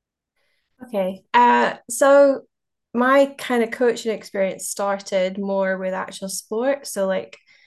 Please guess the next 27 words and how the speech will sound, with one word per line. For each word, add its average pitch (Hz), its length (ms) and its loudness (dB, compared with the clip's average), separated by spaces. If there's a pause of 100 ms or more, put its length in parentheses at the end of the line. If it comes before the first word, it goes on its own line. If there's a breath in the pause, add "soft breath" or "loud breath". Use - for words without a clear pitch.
(360 soft breath)
rowing 196 500 2
and 180 140 -10
trampolining, 196 1040 -6
and, 196 440 -2 (720 soft breath)
um, 208 360 2
it - 80 -2
was 214 180 -4
through 240 260 0
that 214 480 0
that - 120 -8
I 220 60 -8
just 214 220 -8
knew 196 240 -2
that 202 120 -2
I 196 220 0
loved 190 340 -8
coaching. 196 540 -6
So 202 140 -6
then 202 120 0
I 202 100 -2
went 196 260 -2
and 196 120 -4
kind 190 220 -8
of 190 80 -4
did 185 160 -12
my 185 540 -8
undergrad 190 720 -4